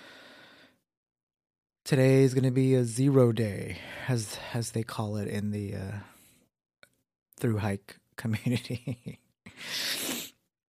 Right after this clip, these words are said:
It's not really a zero day. It's just, it, it's a day that I don't get to hike. And there was a time a few years ago, and it's gotten a lot better, where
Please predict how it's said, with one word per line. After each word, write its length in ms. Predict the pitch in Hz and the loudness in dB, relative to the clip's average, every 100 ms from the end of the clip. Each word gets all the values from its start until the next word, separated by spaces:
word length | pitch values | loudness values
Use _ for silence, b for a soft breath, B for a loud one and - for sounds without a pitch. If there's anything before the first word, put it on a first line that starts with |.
| _ _ _ - | _ _ _ -12
It's 100 | - | -4
not 140 | 101 | -2
really 180 | 95 98 | -2 -8
a 120 | - 95 | -10 -10
zero 300 | 101 95 - | -10 -10 -8
day. 200 | - - | -10 -10
It's 140 | - | -14
just, 180 | - - _ _ _ - - | -18 -20 _ _ _ -20 -10
it, 180 | 123 - | -10 -10
it's 180 | 127 | -6
a 80 | 127 | -4
day 240 | 120 110 104 | -2 -2 -2
that 120 | 104 | -4
I 120 | 101 | -4
don't 180 | 104 98 | -6 -6
get 140 | 95 | -8
to 80 | - | -10
hike. 340 | 98 95 - - | -8 -10 -10 -8
And 260 | 110 101 98 | -6 -6 -6
there 180 | - 123 | -2 0
was 360 | 117 117 120 113 | 0 0 0 0
a 80 | 110 | -4
time 640 | - 110 110 101 98 104 _ _ _ _ _ _ _ _ _ _ _ _ | -6 -4 -2 -2 -4 -8 _ _ _ _ _ _ _ _ _ _ _ _
a 80 | 120 | -8
few 680 | 107 - 123 117 110 107 104 | -6 -4 0 0 0 -2 -2
years 280 | 139 214 180 | 2 2 2
ago, 340 | 139 120 107 | 4 4 4
and 60 | 104 | 0
it's 140 | 104 | -6
gotten 220 | - 113 | -4 -4
a 40 | 107 | -2
lot 220 | 101 98 | -6 -6
better, 260 | 117 127 104 | -4 -2 -2
where 360 | 98 95 95 | -4 -6 -8